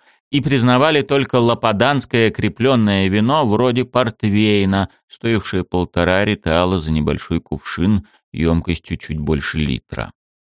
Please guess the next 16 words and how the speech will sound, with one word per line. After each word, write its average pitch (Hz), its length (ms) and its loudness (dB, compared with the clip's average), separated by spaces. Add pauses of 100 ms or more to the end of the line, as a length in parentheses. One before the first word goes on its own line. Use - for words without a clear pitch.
(440)
Тем 175 200 2
не 135 100 4
менее, 151 400 2
о 113 40 -2
потраченных 98 840 0
деньгах 139 680 0
Игорь 117 360 0
не 98 140 2
пожалел. 80 800 0 (380)
Мореходы 127 540 2
из 101 140 2
Дана, 151 460 2
королевства 82 580 0
на 80 120 2
востоке 80 520 -2
Раухана, 76 600 -2